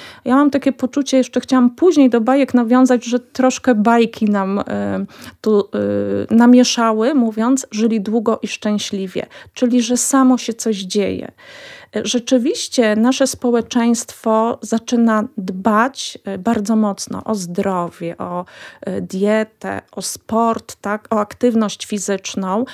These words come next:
e, podnosi jakość życia na wszelkich wymiarach.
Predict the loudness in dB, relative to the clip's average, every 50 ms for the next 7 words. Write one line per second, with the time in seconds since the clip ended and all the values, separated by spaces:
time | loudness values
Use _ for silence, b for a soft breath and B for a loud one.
0 | B B B B B -8 -8 -8 -4 -4 -4 -2 0 0 2 2 0 0 -2 -2
1 | -2 -2 -2 -2 -2 -4 -4 -2 -4 -6 -4 -2 -2 -2 -2 -4 -6 -4 -2 -2
2 | 0 0 -2 -2 -4 -4 -2 -2 -2 -2 -4 -6 -8 -6 -4 -2 -2 -2 -2 -4
3 | -4 -6 -4 -2 -2 -2 -4 -6 B